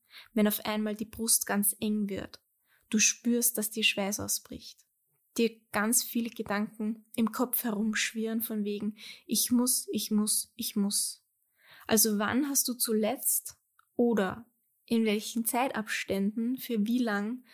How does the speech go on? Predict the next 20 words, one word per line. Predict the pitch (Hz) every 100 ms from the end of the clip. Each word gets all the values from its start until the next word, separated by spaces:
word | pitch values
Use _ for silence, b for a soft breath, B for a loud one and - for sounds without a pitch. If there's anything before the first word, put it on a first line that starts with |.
| B B
hast | - 226
du | 247
das | 226
letzte | 214 220 - -
Mal | 226 214
diesen | 226 - 226
Druck | - 247 247 -
auf | 202 202 -
dir | 214 208
gespürt? | - - - - 190 - - _ _ _ _ _ _ _ _ _ _ _ _ b b b b -
Und | 240
ich | 214 214
möchte, | 220 240 - 269
wenn | 240 226
du | 226 -
an | 220 233
diese | 240 240
Situation | 247 240 - 220 214 - 214 202
denkst | 208 240 254 -
und | 214 202 208